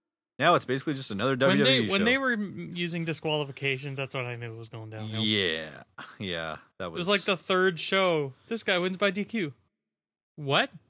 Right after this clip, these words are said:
Speaker 1: Yeah.
Speaker 2: <laughs> This is E C W, right?
Speaker 1: Yeah.
Speaker 2: <laughs>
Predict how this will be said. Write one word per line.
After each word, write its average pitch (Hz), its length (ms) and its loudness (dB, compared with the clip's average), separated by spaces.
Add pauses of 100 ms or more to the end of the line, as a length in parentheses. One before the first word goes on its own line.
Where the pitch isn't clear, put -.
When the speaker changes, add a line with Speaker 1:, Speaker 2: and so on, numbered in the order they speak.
(160)
Speaker 1:
Yeah. 87 300 0 (340)
Speaker 2:
<laughs> 196 100 6 (420)
This 254 300 2
is 240 160 0
E 247 80 4
C 220 140 0
W, 190 400 2
right? 190 340 0 (120)
Speaker 1:
Yeah. 104 460 4
Speaker 2:
<laughs> - 60 -6